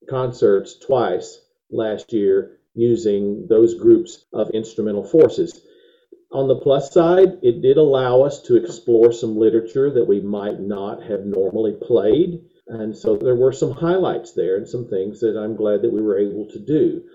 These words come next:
But generally, the students were eager to get back into a full band and full ensemble setting. And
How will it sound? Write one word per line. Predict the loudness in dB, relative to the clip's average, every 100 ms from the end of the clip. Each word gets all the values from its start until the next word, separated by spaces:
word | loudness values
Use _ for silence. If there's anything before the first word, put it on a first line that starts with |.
| -20 _ -2
But | 2 2 0
generally, | 0 4 6 6 6 6 4 -2 -8 _
the | -10 -8
students | 0 0 0 -4
were | -2 -2 0
eager | -6 -2 2 2 0 -12 _ _
to | -4
get | 2 2 2
back | -4 -4 -4
into | -2 -2 -2 -4 -2 0 0 -2 0
a | -2 -2 2
full | 6 6 4
band | 0 0 -2 -2 -4 -4
and | -4 -4
full | 0 2 4 2
ensemble | 0 -6 -6 -8 -4 -2 -2
setting. | 0 0 2 0 -2 -10 _ _ _ _
And | -6 -4 -4 -4 -6 -6